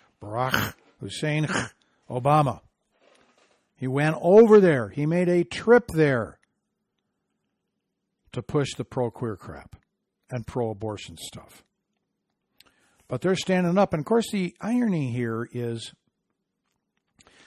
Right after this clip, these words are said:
that this is a country to whom, once upon a time, European and American missionaries went to evangelize.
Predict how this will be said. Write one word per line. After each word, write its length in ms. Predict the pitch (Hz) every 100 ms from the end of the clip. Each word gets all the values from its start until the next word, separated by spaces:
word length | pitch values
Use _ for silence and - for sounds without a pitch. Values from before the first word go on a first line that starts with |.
| _ _
that 180 | 147 143
this 240 | 208 214 226
is 160 | 190
a 80 | 160
country 500 | - 147 131 131 123
to 220 | - 123
whom, 600 | 110 208 208 135 120 127 123 _ _
once 400 | 107 117 190 208
upon 300 | 202 196 196
a 40 | 185
time, 440 | 202 175 - - _ _ _ _ _ _ -
European 920 | 113 117 151 175 - 151 147 151 147 _ _ _ _ _ _ _ _ _
and 120 | 127 120
American 760 | 120 131 131 123 107 104 113
missionaries 1000 | 170 208 - 156 104 - - - - - _ _ _ _ _ -
went 300 | 120 120 -
to 160 | 110
evangelize. 880 | 107 110 123 110 82 - - -